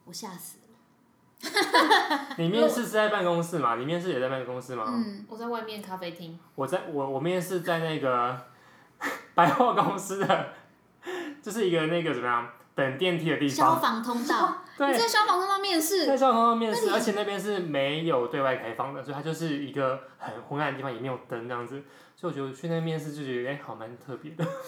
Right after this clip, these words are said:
Speaker 1: 那种地方是各个专柜堆东西的地方欸。
Speaker 2: 那个地方刚好没有，没有堆东西啊，因为它，它，它其实也是一个，就是一个电梯口嘛，电梯口不能堆东西啊，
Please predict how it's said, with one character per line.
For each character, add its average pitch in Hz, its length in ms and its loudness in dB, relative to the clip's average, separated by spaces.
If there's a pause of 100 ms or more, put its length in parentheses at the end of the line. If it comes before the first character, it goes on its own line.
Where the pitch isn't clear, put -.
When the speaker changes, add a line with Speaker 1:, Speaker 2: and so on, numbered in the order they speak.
(100)
Speaker 1:
那 320 80 4
种 349 180 4
地 427 120 4
方 392 180 0
是 392 220 -4
各 349 160 -2
个 226 300 -2
专 277 260 -4
柜 285 160 0
堆 233 200 -2
东 226 200 -4
西 214 200 -8
的 180 80 -6
地 185 160 -10
方 165 180 -12
欸。 - 140 -20 (240)
Speaker 2:
那 202 120 -2
个 175 40 0
地 175 80 2
方 170 80 4
刚 165 100 4
好 135 60 2
没 127 60 -2
有， 110 180 -4
没 143 100 -6
有 127 80 0
堆 120 120 -4
东 113 160 -8
西 143 140 -14
啊， 135 40 -8
因 147 60 -8
为 147 80 -8
它， 143 180 -8
它， 175 80 -2
它 190 140 -4
其 175 100 -8
实 127 140 -8
也 123 120 -4
是 135 140 -8
一 120 80 -6
个， 120 340 -6 (640)
就 175 100 -6
是 185 60 2
一 160 40 2
个 165 40 -2
电 170 160 2
梯 151 140 -2
口 131 160 -4
嘛， 110 100 -4
电 143 80 -2
梯 160 60 -2
口 135 100 -4
不 143 140 -6
能 113 80 -8
堆 110 100 -8
东 107 160 -12
西 180 180 -14
啊， 180 240 -12